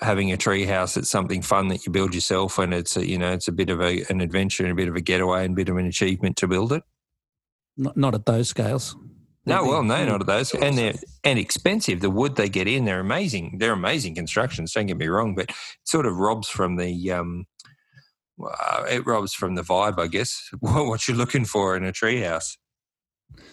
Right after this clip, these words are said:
Speaker 2: suppose they're a bit like us, bit nostalgia, wanna live that, you have that reminiscent, youthful life. Um, I think that'd be the ultimate, to live in a tree house or a cave. I mean, I don't know which one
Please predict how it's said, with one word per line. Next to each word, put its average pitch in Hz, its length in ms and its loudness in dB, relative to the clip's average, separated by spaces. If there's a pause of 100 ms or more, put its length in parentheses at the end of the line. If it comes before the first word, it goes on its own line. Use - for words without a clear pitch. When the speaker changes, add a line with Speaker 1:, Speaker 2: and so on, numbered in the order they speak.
(100)
Speaker 2:
suppose 151 300 2
they're 123 140 2
a 107 40 0
bit 107 160 0
like 110 280 2
us, 113 160 0
bit - 200 -2
nostalgia, 120 720 2
wanna 123 200 2
live 117 220 0
that, 123 220 0
you 135 200 0 (480)
have 127 180 -2
that 123 160 -2
reminiscent, 139 600 -2
youthful 135 420 0
life. 151 420 -2 (560)
Um, 123 460 0
I - 60 -2
think 120 240 0
that'd 135 240 2
be 120 120 2
the 113 140 -4
ultimate, 175 440 0
to 135 100 -4
live 120 160 2
in 113 80 2
a 113 40 2
tree 160 280 0
house 147 320 -2 (420)
or 135 140 4
a 98 40 -2
cave. 123 460 0
I 131 80 0
mean, 123 240 2
I 131 80 0
don't 110 220 -2
know 127 200 0
which 117 200 -4
one 113 240 -2